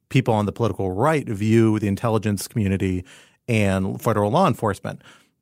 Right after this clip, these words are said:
Six, seven years ago, they were some of the strongest boosters of the, you know, need to address national security concerns by those agencies.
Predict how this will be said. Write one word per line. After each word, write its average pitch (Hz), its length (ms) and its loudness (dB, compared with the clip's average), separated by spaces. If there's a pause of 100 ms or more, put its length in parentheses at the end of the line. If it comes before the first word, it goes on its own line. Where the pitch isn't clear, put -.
Six, - 340 -2
seven 127 240 2
years 196 180 4
ago, 113 440 2
they 110 120 2
were 113 120 0
some 127 100 -2
of 113 60 -2
the 101 60 -4
strongest 113 440 -4
boosters 101 560 0
of 101 680 0
the, 101 380 0 (120)
you 123 120 0
know, 104 200 0
need 107 400 4
to 101 240 -2
address 95 480 -4
national 101 300 -4
security 95 340 -6
concerns 92 480 -4
by 95 240 -4
those 95 160 -2
agencies. 107 560 0